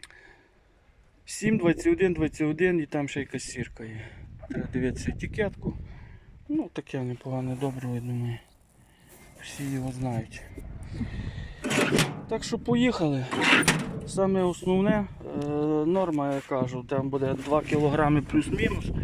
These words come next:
І, відповідно, і висів може коливатися. Вийде на п'ятсот тисяч, не вийде, вийде менше, вийде більше.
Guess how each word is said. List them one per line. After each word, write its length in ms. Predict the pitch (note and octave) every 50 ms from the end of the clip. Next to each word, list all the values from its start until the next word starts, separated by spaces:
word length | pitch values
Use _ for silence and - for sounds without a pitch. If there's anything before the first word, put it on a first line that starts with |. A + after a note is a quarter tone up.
| - - - - - - - - -
І, 420 | - D3 D#3 D3+ C#3+ D3 C#3+ C#3 C#3 C3 - - - - - - - - - - - - - - - - - - - - - -
відповідно, 640 | - - - - D#3+ E3+ F3+ F3+ D#3+ E3 D#3+ D3+
і 360 | D3+ D3 - D3+ D3+ D3+ D3+
висів 480 | D3 C#3 D3 E3+ F3+ - - - C#3 - - - - - - - - - -
може 300 | - D3+ D3+ D3 - -
коливатися. 760 | - D3 D3+ D3 D3+ D3 D3 C#3+ C3+ B2 - - - - -
Вийде 580 | - - - - - - C#3+ D#3 F3+ - F3+ E3
на 140 | D#3 D3+ -
п'ятсот 400 | - - - - - C#3 - -
тисяч, 400 | C#3 C3+ - - A2+ - - -
не 160 | - - -
вийде, 300 | - - B2 - C#3 C3+
вийде 300 | - - - C3+ C3+ -
менше, 320 | - D3+ - - - -
вийде 300 | - - - - - -
більше. 520 | - - - - - - - - - -